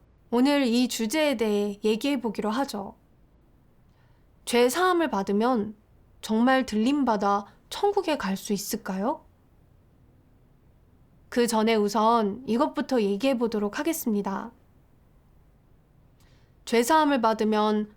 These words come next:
바로 들림받아 천국에 갈 수 있다는 말에 성경적 근거가 있나요? 그게 주님 말씀을 근거로 하나요?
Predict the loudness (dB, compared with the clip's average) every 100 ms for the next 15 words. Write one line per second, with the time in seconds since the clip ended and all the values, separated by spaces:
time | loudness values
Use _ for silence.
0 | -10 -4 -2 0 0 2 2 2 2 0
1 | 0 -2 -2 -2 -2 -4 -6 -6 -4 -4
2 | -2 0 0 -2 -2 -2 -4 -10 _ _
3 | _ _ _ _ -12 -2 0 2 2 0
4 | -4 -2 -2 0 2 0 -2 -4 -4 -6
5 | -8 _ _ _ _ _ _ _ _ _
6 | _ _ _ _ _ _ _ _ _ _
7 | -2 0 2 2 0 -4 _ -4 0 2
8 | 4 2 0 0 0 2 2 0 0 0
9 | 2 0 0 -2 -4 -6